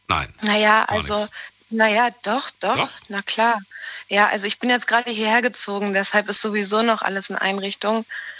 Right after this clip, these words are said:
Speaker 2: Aber ich war zum Beispiel heute bei Fressnapf und hab erstmal für sechzig Euro nochmal alles gekauft, was geht, damit die glücklich sind, so. Und, ähm, ich hab, ähm, ich hab,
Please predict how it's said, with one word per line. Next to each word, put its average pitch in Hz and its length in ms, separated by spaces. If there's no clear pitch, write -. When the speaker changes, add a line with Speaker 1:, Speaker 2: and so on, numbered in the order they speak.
Speaker 2:
Aber 202 120
ich 208 120
war 214 120
zum 233 140
Beispiel 226 300
heute 220 380
bei 226 360
Fressnapf 226 580
und 220 200
hab 240 100
erstmal 240 320
für 233 140
sechzig 226 360
Euro 220 140
nochmal 208 200
alles 254 260
gekauft, 247 400
was 240 160
geht, 269 240
damit 226 240
die 214 80
glücklich 226 320
sind, 208 180
so. 233 160
Und, 220 420
ähm, 208 520
ich 226 220
hab, 226 220
ähm, 208 640
ich - 180
hab, 226 100